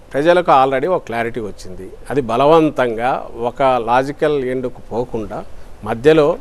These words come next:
దాని దారి మళ్లించి ఇంకొక వైపు తీసుకుపోయే ప్రయత్నం జరిగింది. దాని వైపు ఒక అప్రూవర్ను మధ్యలో ఒకటి మార్చి, ఎవడైతే గొడ్డలతో ఎట్ట నరికాడో కూడా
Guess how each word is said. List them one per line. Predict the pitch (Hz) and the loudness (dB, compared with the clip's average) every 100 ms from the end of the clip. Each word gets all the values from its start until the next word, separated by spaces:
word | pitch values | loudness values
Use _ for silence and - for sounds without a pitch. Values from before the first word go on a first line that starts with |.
| - | -8
దాని | 113 117 110 | 2 2 2
దారి | 117 143 | 0 2
మళ్లించి | 135 120 120 127 160 | 0 -2 -6 -8 -6
ఇంకొక | 120 110 | -4 -4
వైపు | 113 120 - | -4 -4 -6
తీసుకుపోయే | 110 - 107 107 | -10 -10 -6 -6
ప్రయత్నం | 98 104 113 113 117 101 | -6 -4 -4 -4 -6 -4
జరిగింది. | 98 98 - 214 - - - - - | -6 -6 -6 -8 -12 -16 -16 -16 -4
దాని | 117 135 | 2 4
వైపు | 131 131 143 151 - - - - | 4 2 0 -4 -4 -14 -14 -8
ఒక | 117 | -2
అప్రూవర్ను | 113 - 151 147 120 | -2 2 4 4 2
మధ్యలో | 117 110 127 120 | -4 -4 -2 -2
ఒకటి | 104 101 | -2 -6
మార్చి, | 104 104 - 160 - - - | -6 -6 -6 -8 -8 -14 -6
ఎవడైతే | 113 120 131 139 | 0 2 2 0
గొడ్డలతో | 113 113 120 127 131 | 0 -2 0 0 0
ఎట్ట | 113 127 | -2 0
నరికాడో | 127 117 120 | 0 2 0
కూడా | 120 | 0